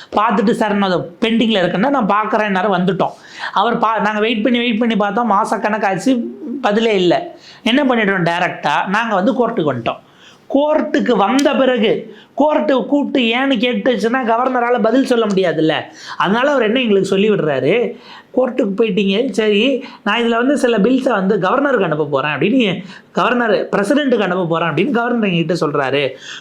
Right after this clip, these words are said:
கோர்ட்டுக்கு வந்த பிறகு அவர் இதை செய்கிறார் என்றால் இது ஏமாற்று வேலை ஒண்ணு. ரெண்டாவது தப்பிப்பதற்கான ஒரு முயற்சி. மூணாவது கோர்ட்டுக்கு பதில் சொல்லக்கூடாது என்பதற்காக பயந்து கொண்டு இதை செய்கிறார் அப்படின்னாங்க. இது வந்து இப்ப மட்டும் இல்ல, காலங்காலமா, குறிப்பா டாக்டர் தமிழிசை இருக்காங்கல்ல,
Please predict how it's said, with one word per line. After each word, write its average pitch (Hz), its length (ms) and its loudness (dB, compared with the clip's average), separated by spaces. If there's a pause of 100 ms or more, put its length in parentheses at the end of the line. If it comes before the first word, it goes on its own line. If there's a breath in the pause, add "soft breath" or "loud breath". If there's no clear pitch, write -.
கோர்ட்டுக்கு 277 400 2
வந்த 233 260 0
பிறகு 240 220 2
அவர் 226 160 2
இதை 190 160 2
செய்கிறார் 196 460 0
என்றால் 170 320 0
இது 185 160 2
ஏமாற்று 220 520 -2
வேலை 147 540 2
ஒண்ணு. 175 320 0 (320 loud breath)
ரெண்டாவது 226 400 0
தப்பிப்பதற்கான 208 720 0
ஒரு 175 140 2
முயற்சி. 160 380 -2
மூணாவது 180 500 0 (260 loud breath)
கோர்ட்டுக்கு 277 360 2
பதில் 208 240 0
சொல்லக்கூடாது 196 400 0
என்பதற்காக 160 440 -2
பயந்து 220 340 0
கொண்டு 185 180 2
இதை 180 140 2
செய்கிறார் 151 420 -2
அப்படின்னாங்க. 123 340 -2 (340 loud breath)
இது 214 200 4
வந்து 262 540 2 (100)
இப்ப 220 360 2
மட்டும் 214 300 0
இல்ல, 143 300 0 (400)
காலங்காலமா, 233 640 0
குறிப்பா 165 240 0
டாக்டர் 180 280 -2
தமிழிசை 208 380 0
இருக்காங்கல்ல, 120 480 -2